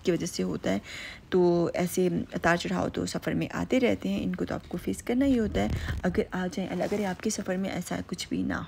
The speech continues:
हो। Finally अल्हम्दुलिल्लाह, अल्हम्दुलिल्लाह हम लोग जो है वो, अ, बहुत करीब पहुंच चुके हैं स्कर्दू की ओर। देखते हैं जी स्कर्दू का मौसम कैसा है और कैसा लगता है हम लोगों को,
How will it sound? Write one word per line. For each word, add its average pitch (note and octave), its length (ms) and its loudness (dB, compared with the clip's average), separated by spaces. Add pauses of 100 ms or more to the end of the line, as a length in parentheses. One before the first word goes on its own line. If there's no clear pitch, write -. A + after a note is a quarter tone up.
हो। - 100 -8 (1400)
Finally C4 240 12
अल्हम्दुलिल्लाह, B3 640 10
अल्हम्दुलिल्लाह A3+ 480 8
हम G#3+ 160 4
लोग G#3+ 140 6
जो G#3+ 160 2
है F#3 60 4
वो, G#3 260 4 (400)
अ, G#3 300 8 (580)
बहुत A3+ 420 6 (480)
करीब A#3+ 280 8
पहुंच G#3+ 320 4
चुके G3 280 -2
हैं G3 300 4
स्कर्दू F#3 420 0
की F#3+ 140 0
ओर। F#3+ 60 2
देखते F#3+ 300 -2
हैं - 100 0
जी F#3 80 -2
स्कर्दू - 380 -2
का F3 120 0
मौसम F3 400 -2
कैसा A#3 280 2
है - 60 6
और - 60 2
कैसा - 240 -2
लगता G3 240 -4
है - 60 -4
हम - 160 -8
लोगों - 120 -2
को, A3+ 200 4